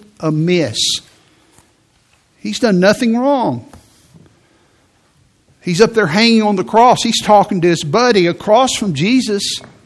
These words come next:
not talking to, he says, "Hey, he hasn't done anything wrong." The implication is he wants to forgive us.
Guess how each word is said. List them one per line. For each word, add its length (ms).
not 160
talking 360
to, 100
he 140
says, 240
"Hey, 160
he 200
hasn't 300
done 200
anything 520
wrong." 400
The 100
implication 600
is 120
he 120
wants 300
to 60
forgive 520
us. 280